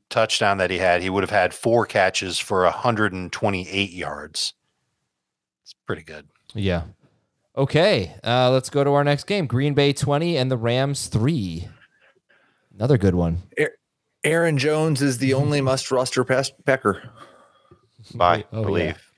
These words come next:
Speaker 2: Bye, bye,
Speaker 3: Cut A-,
Speaker 2: believe.
Speaker 3: cut A J Dillon, cut Romeo Doubs, cut Jordan Love, cut Christian Watson.
Speaker 4: Yep.
Speaker 2: I mean, Dillon's still a handcuff, but yeah.
Speaker 1: Do you stream Luke Musgrave?
Speaker 2: No.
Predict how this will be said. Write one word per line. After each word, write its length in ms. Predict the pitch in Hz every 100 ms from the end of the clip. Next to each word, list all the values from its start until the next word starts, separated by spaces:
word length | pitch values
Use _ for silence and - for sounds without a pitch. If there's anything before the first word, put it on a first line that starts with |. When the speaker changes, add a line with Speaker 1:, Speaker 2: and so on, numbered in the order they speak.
| _ _ _ _
Speaker 2:
Bye, 300 | 127 120 143
bye, 360 | 127 120 139 147
Speaker 3:
Cut 120 | 120
A-, 140 | 120 123
Speaker 2:
believe. 140 | 131
Speaker 3:
cut 140 | 127 139
A 120 | 135
J 180 | 131 123
Dillon, 340 | 131 135 131
cut 180 | 135 117
Romeo 340 | 127 127 123
Doubs, 380 | 123 127 131 127
cut 160 | - 127
Jordan 340 | - 127 123
Love, 240 | 123 131 131
cut 180 | - -
Christian 320 | 139 - 135
Watson. 400 | 131 139 151 143 _ _ _ _ _ _ _ _ _ -
Speaker 4:
Yep. 120 | 107 _ _ _ _ _ _ _ _ _ _ _ _ _ _
Speaker 2:
I 60 | 170
mean, 120 | 170
Dillon's 300 | 180 175 151
still 180 | - 110
a 40 | 95
handcuff, 680 | 95 95 - 78 80 - _ -
but 200 | 82 - _
yeah. 200 | 78 82 87 _ _ _ _ _ _ _ _ _ _ _ - _
Speaker 1:
Do 100 | -
you 100 | 123 113
stream 640 | - 135 131 131 123 123 120
Luke 220 | 117 120
Musgrave? 540 | 120 117 - 131 135 - _ _ _ _ _ _ _ _ _ _ _ 76
Speaker 2:
No. 260 | 73 80